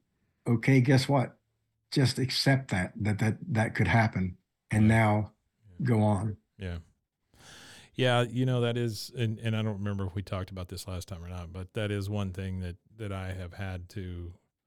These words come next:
Speaker 2: really struggle with over the last few years is, is, um, letting stuff go.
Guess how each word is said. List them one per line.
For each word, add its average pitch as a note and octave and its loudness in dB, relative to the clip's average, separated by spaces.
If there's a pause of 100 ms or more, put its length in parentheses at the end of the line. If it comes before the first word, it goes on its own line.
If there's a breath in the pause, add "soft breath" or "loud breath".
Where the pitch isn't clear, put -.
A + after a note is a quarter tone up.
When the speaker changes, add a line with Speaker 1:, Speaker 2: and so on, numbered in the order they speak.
(600)
Speaker 2:
really G#2+ 0
struggle F#2 -6
with F2+ -8
over F#2 -8
the F2+ -8
last F2+ -8
few F#2 -8
years F2 -10
is, F#2 -8
is, F2 -10
um, E2 -12 (500)
letting G#2+ 0
stuff F#2+ -8
go. D#2 -8